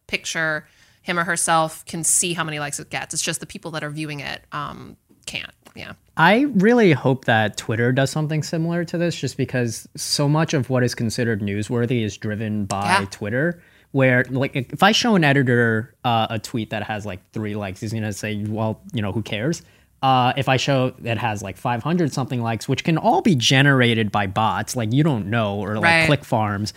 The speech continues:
Speaker 1: Right.
Speaker 2: um, then all of a sudden it becomes a story to people, and, like, it, it gets more media attention over that. And if they, if Twitter had a policy where it was hiding likes, I think it would help a lot with, like,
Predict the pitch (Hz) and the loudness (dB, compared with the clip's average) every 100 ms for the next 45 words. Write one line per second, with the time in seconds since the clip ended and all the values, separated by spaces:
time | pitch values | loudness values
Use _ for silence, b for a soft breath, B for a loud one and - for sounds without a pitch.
0 | B - 160 160 143 135 131 127 123 131 | B -8 -4 4 8 8 8 6 2 2
1 | 147 156 160 165 151 - 151 131 123 120 | 4 4 6 6 6 6 4 4 2 0
2 | 123 120 110 - 127 127 113 110 - 113 | 0 0 0 2 2 4 2 0 -2 -2
3 | 110 - 117 107 113 117 - 113 113 113 | -4 -4 -6 -2 -2 0 0 0 0 -2
4 | 110 101 113 - 110 120 113 107 117 120 | -4 -4 -4 -4 -4 -2 -2 -2 -2 0
5 | 113 127 156 104 - 101 98 107 104 110 | 2 4 4 2 -2 -6 -6 -8 -6 -4
6 | 117 120 117 - 135 135 139 - 208 226 | -2 -2 -4 0 2 2 0 -2 0 4
7 | 156 123 110 117 - 110 107 - 107 107 | 4 4 0 -2 -2 0 0 -2 -4 -2
8 | 104 107 104 - 98 113 107 104 110 110 | -2 -4 -4 -6 -6 -4 -4 -4 -6 -4
9 | 107 120 120 110 98 123 120 113 110 117 | -4 -2 0 0 2 2 2 2 2 4
10 | - 117 110 - 113 110 | 2 -2 -6 -4 -4 -4